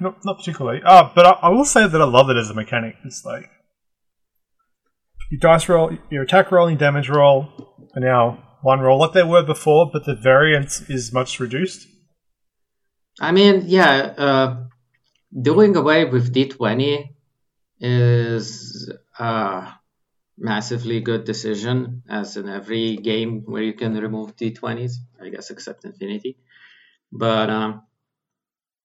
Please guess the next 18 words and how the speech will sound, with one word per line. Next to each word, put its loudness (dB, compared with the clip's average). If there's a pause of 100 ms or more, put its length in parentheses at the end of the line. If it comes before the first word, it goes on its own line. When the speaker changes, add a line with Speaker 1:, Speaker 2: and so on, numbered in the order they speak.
(380)
Speaker 2:
and 0
there 6
is 4
some 2
subtlety 0
that's 0 (100)
prob-, -6
probably 0
hard -4
to -6
describe -4 (560)
in -4
distinguishing 0 (160)
the, -6
between -6
the -4
two -6
die. -4